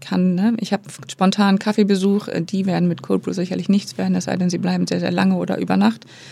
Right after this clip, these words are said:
Dann können die zum Frühstück ein, äh, Cold Brew trinken. Ähm, aber dadurch werden eben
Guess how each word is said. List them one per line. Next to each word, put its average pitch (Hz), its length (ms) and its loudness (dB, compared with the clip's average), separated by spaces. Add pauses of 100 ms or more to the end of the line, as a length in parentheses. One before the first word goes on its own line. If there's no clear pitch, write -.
(120)
Dann 180 140 -4
können 190 180 0
die 185 80 -2
zum 175 300 -4
Frühstück - 500 0
ein, 107 320 2
äh, 139 60 -4
Cold - 340 0
Brew 208 240 0 (100)
trinken. 202 480 0 (580)
Ähm, 190 420 -2 (120)
aber 185 220 0
dadurch 185 320 0
werden 190 320 4
eben 180 500 -2